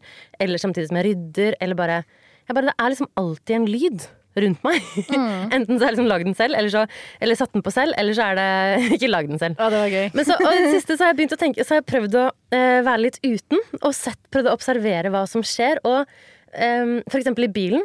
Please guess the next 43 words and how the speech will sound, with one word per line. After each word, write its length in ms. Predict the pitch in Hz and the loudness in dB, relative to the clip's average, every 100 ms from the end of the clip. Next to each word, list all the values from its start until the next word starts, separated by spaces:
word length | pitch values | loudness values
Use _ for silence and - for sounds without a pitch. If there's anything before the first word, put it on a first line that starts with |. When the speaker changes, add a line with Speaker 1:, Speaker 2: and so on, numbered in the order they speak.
| - | -4
Speaker 1:
skrur 260 | - 247 226 | -10 -2 0
jeg 40 | 226 | 2
av, 340 | 180 170 175 175 | 0 0 0 0
eh, 320 | 185 180 175 | 0 2 0
radioen, 320 | 160 147 269 302 - | 0 0 -2 -4 -6
tar, 200 | 220 - | -4 -4
hvis 340 | - - 190 - | -8 -8 -6 -4
jeg 40 | 190 | -2
kjører 140 | 196 165 | -2 -4
bil 200 | 156 160 | -6 -8
fra, 200 | - 160 - _ _ - | -8 -10 -10 _ _ -8
ja. 80 | - _ _ - - - _ _ _ _ | -8 _ _ -20 -20 -20 _ _ _ _
Og 140 | 247 - _ _ | -2 -2 _ _
det 160 | 185 214 | -4 0
som 120 | 254 | 0
skjer 100 | 240 262 | 2 2
da, 60 | - 285 | 2 0
enten 240 | 240 220 | 0 0
at 100 | 269 _ - | -2 _ -8
jeg 100 | 240 _ | -8 _
prater 480 | - 294 180 - 147 | -6 -4 -4 -6 -4
med 120 | 151 | -2
meg 80 | 175 | 0
selv, 140 | 254 466 - - | -2 -4 -8 -2
eller 180 | 214 226 | 0 0
så 80 | 277 | -2
synger 440 | - 226 165 190 | 0 0 2 2
jeg, 80 | 359 | 2
eller 140 | 269 247 | 0 2
så 80 | 302 | 4
nynner 380 | 311 220 175 | 4 2 0
jeg. 240 | 214 - 220 | -2 -6 -6
Speaker 2:
Nei, 120 | 262 | -2
Speaker 1:
Og 60 | 302 | 0
da 60 | 330 | 2
tenkte 180 | 349 381 | 2 2
jeg 80 | 349 | 4
sånn, 120 | 302 | 2
Speaker 2:
så 80 | 330 | 4
hyggelig! 240 | 554 659 | 4 4
Speaker 1:
er 80 | 539 | 4
ikke 140 | - 277 | 0 2
det, 140 | 302 | 0